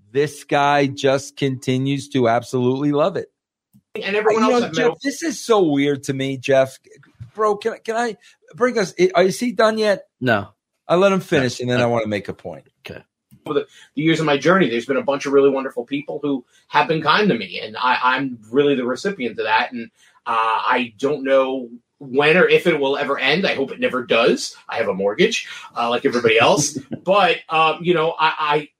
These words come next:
Speaker 2: like, this January will be twenty official years of P W Insider. Blows my mind.
Speaker 3: Blows my mind, too.
Speaker 1: Jeff, can I tell you something? Bro, how nuts of a baseball fan am I?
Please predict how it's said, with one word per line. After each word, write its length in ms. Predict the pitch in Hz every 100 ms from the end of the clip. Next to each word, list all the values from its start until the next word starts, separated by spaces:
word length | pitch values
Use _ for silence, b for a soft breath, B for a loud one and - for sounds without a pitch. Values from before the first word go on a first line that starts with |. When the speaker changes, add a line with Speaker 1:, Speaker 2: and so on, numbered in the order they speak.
| - _ _ -
Speaker 2:
like, 280 | 180 175 139
this 280 | 180 180
January 500 | 147 156 180 240 151
will 100 | 127
be 100 | 123
twenty 320 | 135 147 139 139
official 400 | 156 147 127 113
years 340 | 98 - -
of 80 | 117
P 120 | 139
W 280 | 123 117 120
Insider. 500 | 120 117 95 92 -
Blows 340 | _ 170 214 185
my 120 | 143
mind. 320 | 127 117 - - _ _ _ _ _ - - _ _ _ _
Speaker 3:
Blows 400 | 92 90 98 -
my 120 | 107
mind, 440 | 104 104 104 101 -
too. 140 | -
Speaker 1:
Jeff, 260 | 214 220 -
can 160 | 247
I 120 | 269
tell 260 | 269 - 202
you 100 | 196
something? 360 | 180 175 123 160 _
Bro, 420 | 196 214 214 202 -
how 340 | 165 240 247
nuts 680 | 190 165 160 156 - - - _ -
of 160 | 143 135
a 160 | 135
baseball 520 | 120 123 120 - 117
fan 280 | 113 123 120
am 120 | 123
I? 260 | 120 117 117